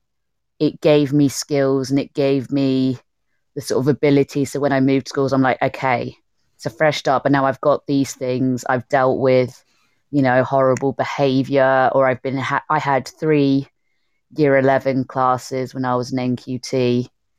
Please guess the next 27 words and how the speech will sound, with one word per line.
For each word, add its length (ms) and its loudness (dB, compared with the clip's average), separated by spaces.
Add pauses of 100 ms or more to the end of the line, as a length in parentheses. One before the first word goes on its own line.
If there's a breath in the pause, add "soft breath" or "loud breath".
(400)
Granted, 460 0
it 60 0
was 280 2
a 180 0 (420)
part-time 580 -2
of 240 0
it, 200 0
but 140 -6
still 220 -4
having 300 -4
three, 640 -2 (640)
it 220 2
was, 500 -2 (1120)
I 60 0
think 100 2
if 60 2
I 80 2
didn't 180 2
have 200 -2
that, 260 0
I 80 2
would 120 0
have 60 -4
been 180 -4
terrified 640 -2
of 80 -8
having 580 -4